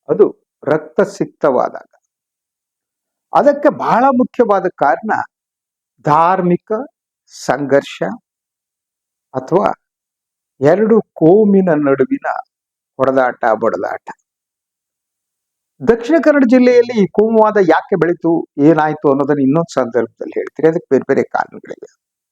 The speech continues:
ಹಾಗಾಗಿ ನಾನು ಸ್ವಲ್ಪ ರೆಫರ್ ಕೂಡ ಮಾಡ್ತೀನಿ. So ಅದಕ್ಕೆ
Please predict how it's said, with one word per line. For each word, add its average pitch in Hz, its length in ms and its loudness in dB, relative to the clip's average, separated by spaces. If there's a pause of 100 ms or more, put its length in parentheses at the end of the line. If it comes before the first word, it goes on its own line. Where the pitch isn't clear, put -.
(640)
ಹಾಗಾಗಿ 196 240 2
ನಾನು 175 140 0
ಸ್ವಲ್ಪ 160 240 -4
ರೆಫರ್ 143 420 -4
ಕೂಡ 143 140 0
ಮಾಡ್ತೀನಿ. 110 500 -8 (1080)
So 269 160 2
ಅದಕ್ಕೆ 240 360 -4